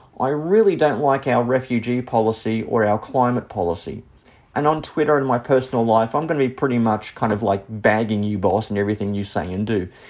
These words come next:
It'd be very difficult to be Peter Dutton's political advisor if you completely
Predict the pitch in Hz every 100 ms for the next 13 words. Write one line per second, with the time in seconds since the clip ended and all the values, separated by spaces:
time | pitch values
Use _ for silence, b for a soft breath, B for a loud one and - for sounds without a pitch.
0 | B B - 220 233 233 392 349 151 190
1 | 196 - 127 117 131 117 120 117 117 113
2 | _ - 156 131 127 123 123 - 127 123
3 | 131 131 113 101 95 90 98 110 - 123
4 | 127 120 127 117 139 123 107 113